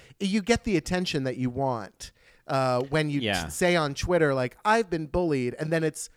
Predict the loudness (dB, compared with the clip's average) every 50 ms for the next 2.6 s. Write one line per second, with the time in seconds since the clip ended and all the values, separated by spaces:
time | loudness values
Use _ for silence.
0 | _ _ _ -6 -4 0 0 0 0 0 -2 -2 -2 -4 -6 -6 -6 -4 -4 -4
1 | -6 -6 -8 -8 -8 -8 -10 -10 -8 -8 -6 -6 -8 -8 -8 -8 -8 -8 -8 0
2 | 4 6 8 8 6 6 4 0 -2 -4 -8